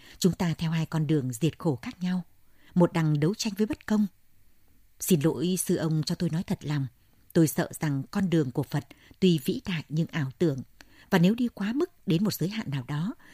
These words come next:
sẽ là thứ thuốc du ngủ cho những con người tuyệt vọng." Ở ông ta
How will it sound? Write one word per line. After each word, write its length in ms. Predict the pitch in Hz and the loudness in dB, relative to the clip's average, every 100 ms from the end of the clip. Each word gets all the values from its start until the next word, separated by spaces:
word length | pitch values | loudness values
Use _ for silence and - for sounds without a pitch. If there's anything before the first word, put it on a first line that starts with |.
| - | -6
sẽ 140 | - 208 | 0 0
là 140 | 185 | 0
thứ 160 | - 190 | -2 -4
thuốc 200 | 311 - | -6 -2
du 180 | 240 | 0
ngủ 320 | 214 180 139 117 | 4 4 2 -4
cho 120 | - 175 | -4 -4
những 100 | - | -4
con 200 | - 165 | -4 -2
người 180 | 147 131 | -2 -2
tuyệt 140 | - 135 | -4 -6
vọng." 140 | 147 139 - _ _ _ - - - _ _ _ _ _ _ _ _ _ _ _ _ _ _ - | -8 -10 -12 _ _ _ -20 -20 -20 _ _ _ _ _ _ _ _ _ _ _ _ _ _ -4
Ở 120 | 170 | 0
ông 120 | 147 | 0
ta 300 | 165 185 175 | -2 0 0